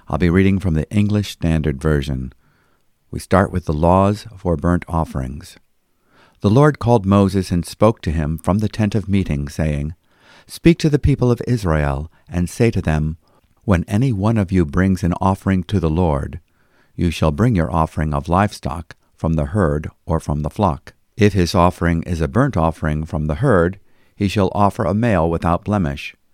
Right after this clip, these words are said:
He shall bring it to the entrance of the tent of meeting, that he may be accepted before the Lord.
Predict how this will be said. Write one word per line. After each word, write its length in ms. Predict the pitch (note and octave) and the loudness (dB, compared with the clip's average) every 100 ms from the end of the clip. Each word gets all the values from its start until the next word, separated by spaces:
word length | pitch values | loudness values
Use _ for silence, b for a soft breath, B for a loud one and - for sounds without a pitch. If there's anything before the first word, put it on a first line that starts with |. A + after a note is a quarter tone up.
| _ _ _ | _ _ _
He 100 | G2+ | -4
shall 200 | - F2+ | 2 2
bring 240 | F#2+ G#2 | 4 2
it 100 | G#2 | 0
to 100 | - | -2
the 160 | F2+ F2+ | -2 -2
entrance 400 | F#2 F#2 G2 F#2 | -2 -2 -4 -4
of 120 | E2+ | -4
the 100 | F2+ | -4
tent 260 | - E2 E2 | -2 -2 -2
of 140 | D#2+ | -4
meeting, 480 | G2+ G#2 E2 D2 C#2+ _ _ _ _ _ _ - | -2 -2 -2 -6 -10 _ _ _ _ _ _ -2
that 200 | E2+ E2 | -2 0
he 160 | F#2 | 0
may 180 | F2 E2+ | 0 0
be 180 | F2 E2+ | 0 -2
accepted 560 | - - A#2 - E2 | -2 -2 -2 -2 -4
before 320 | D#2 D#2 F2 D#2+ | -4 -4 -2 -2
the 100 | E2+ | -2
Lord. 440 | G2 E2 C#2+ C2+ | 0 -2 -4 -8